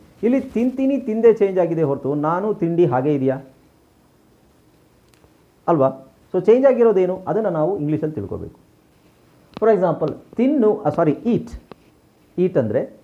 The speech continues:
ತಿನ್ನು, ತಿನ್ನಿರಿ. ತಿನ್ನು, ತಿನ್ನಿರಿ. ಆ, ಸಿ, ತಿನ್ನು, ತಿನ್ನಿರಿ ಮಾತ್ರ ಅಲ್ಲ, ಈಟ್ ಅಂದ್ರೆ ತಿಂತಾನೆ, ತಿಂತಾಳೆ,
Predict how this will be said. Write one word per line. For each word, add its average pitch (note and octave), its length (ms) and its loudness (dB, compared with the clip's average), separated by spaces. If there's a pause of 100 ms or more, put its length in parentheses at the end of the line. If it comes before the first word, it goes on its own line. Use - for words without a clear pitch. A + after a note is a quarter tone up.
(220)
ತಿನ್ನು, C3+ 440 -2
ತಿನ್ನಿರಿ. A2 440 -4 (1700)
ತಿನ್ನು, D#3 380 0 (200)
ತಿನ್ನಿರಿ. B2 440 -2 (720)
ಆ, A#3 80 2
ಸಿ, G#3+ 400 -6
ತಿನ್ನು, C4 340 0
ತಿನ್ನಿರಿ F#3+ 600 -2 (680)
ಮಾತ್ರ C#3+ 260 -2
ಅಲ್ಲ, G#2 200 -2 (320)
ಈಟ್ C#3+ 160 -2
ಅಂದ್ರೆ B2+ 360 -4 (280)
ತಿಂತಾನೆ, C3+ 540 -2 (960)
ತಿಂತಾಳೆ, C3 580 0